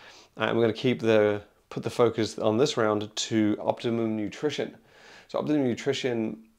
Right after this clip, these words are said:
um, is one of those brands that's just been in the energy drink space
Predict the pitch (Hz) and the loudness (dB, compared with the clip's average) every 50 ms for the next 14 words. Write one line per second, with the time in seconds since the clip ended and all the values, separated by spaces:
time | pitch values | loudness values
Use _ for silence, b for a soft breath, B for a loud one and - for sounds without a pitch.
0 | _ - 113 113 107 107 104 104 104 101 101 101 101 - - _ - 123 110 107 | _ -4 -2 0 0 0 0 -2 -4 -4 -6 -6 -8 -10 -8 _ -2 -2 0 2
1 | 117 123 139 139 131 117 - - 117 117 117 110 113 107 - 117 104 - - - | 2 2 4 2 2 0 0 0 0 0 0 0 -2 -4 -4 -4 -6 -8 -4 0
2 | - 113 113 110 107 107 107 107 104 110 110 107 110 104 98 107 104 101 - - | 0 2 2 2 0 -2 -2 -2 -2 -2 -2 -2 -4 -4 -6 -6 -6 -6 -4 -2
3 | 110 104 104 - - | -2 -2 -2 -4 -10